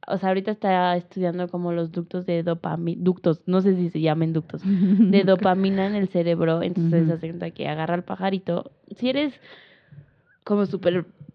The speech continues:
Speaker 1: este, pro animal, pues córtale aquí, porque ahí sí.
Speaker 2: Ujú. Ponle pausa y
Speaker 1: Ponle pausa y
Speaker 2: adelántale.
Speaker 1: adelántale unos treinta segundos. No,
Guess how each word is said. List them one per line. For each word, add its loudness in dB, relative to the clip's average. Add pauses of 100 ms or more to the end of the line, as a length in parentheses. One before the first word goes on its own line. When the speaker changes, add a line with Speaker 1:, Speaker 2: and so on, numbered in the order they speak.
(140)
Speaker 1:
este, 2
pro 0
animal, 0
pues -2 (140)
córtale -2
aquí, -4
porque -10
ahí -2
sí. -2
Speaker 2:
Ujú. 6 (400)
Ponle 2
pausa 2
y 8
Speaker 1:
Ponle 4
pausa 4
y 8
Speaker 2:
adelántale. 4
Speaker 1:
adelántale 2
unos -2
treinta -4
segundos. -4
No, -2